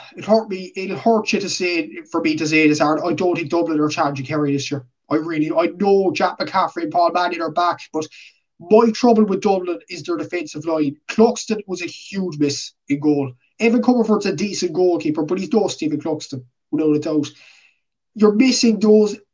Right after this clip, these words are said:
nitty-gritty players, Philly McMahon, Michael Dar McCauley. You're missing those sorts of players in the team, and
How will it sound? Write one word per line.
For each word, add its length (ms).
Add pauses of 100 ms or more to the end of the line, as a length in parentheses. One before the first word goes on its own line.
(260)
nitty-gritty 760
players, 220
Philly 280
McMahon, 760
Michael 340
Dar 240
McCauley. 560
You're 140
missing 440
those 320
sorts 320
of 60
players 320
in 80
the 60
team, 300
and 160